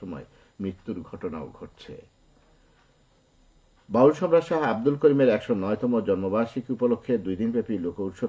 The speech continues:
শুরু হচ্ছে আজ সুনামগঞ্জে। শাহ আব্দুল করিমের জন্ম, জন্মগ্রাম জেলার দিরাই উপজেলার উজানধল গ্রামের মাঠে এই উৎসব অনুষ্ঠিত হবে।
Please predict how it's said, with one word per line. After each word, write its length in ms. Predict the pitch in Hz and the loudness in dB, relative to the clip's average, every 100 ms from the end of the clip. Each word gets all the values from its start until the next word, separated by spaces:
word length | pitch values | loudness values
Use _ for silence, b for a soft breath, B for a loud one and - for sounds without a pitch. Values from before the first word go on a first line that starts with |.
| - | -6
শুরু 140 | 117 | -6
হচ্ছে 260 | 113 117 127 | -6 -4 -4
আজ 200 | 76 85 | -4 -8
সুনামগঞ্জে। 640 | - 90 76 71 73 69 67 _ b b | -10 -12 -10 -10 -12 -12 -14 _ b b
শাহ 140 | 113 95 | -4 -4
আব্দুল 240 | 73 110 | -4 -6
করিমের 360 | 110 110 104 90 | -2 -2 -2 -2
জন্ম, 320 | 95 92 92 - - 92 95 | -2 -2 -8 -10 -12 -10 -8
জন্মগ্রাম 720 | 98 90 92 92 95 90 135 - - 92 | -6 -4 -6 -6 -6 -4 -6 -8 -20 -10
জেলার 340 | 95 98 98 98 101 - 107 | -4 -2 -2 -6 -10 -16 -8
দিরাই 420 | 104 110 113 113 - | -4 0 0 -2 -6
উপজেলার 640 | 98 104 98 95 92 120 - | -8 -6 -4 -6 -6 -10 -10
উজানধল 640 | 95 95 104 101 90 98 | -8 -4 -4 -6 -6 -8
গ্রামের 400 | 85 92 92 87 | -6 -8 -6 -8
মাঠে 280 | 85 90 117 | -8 -8 -8
এই 160 | - 85 | -6 -6
উৎসব 340 | 82 - 82 | -8 -8 -6
অনুষ্ঠিত 380 | 82 101 - 117 | -6 -10 -12 -14
হবে। 280 | - - | -14 -16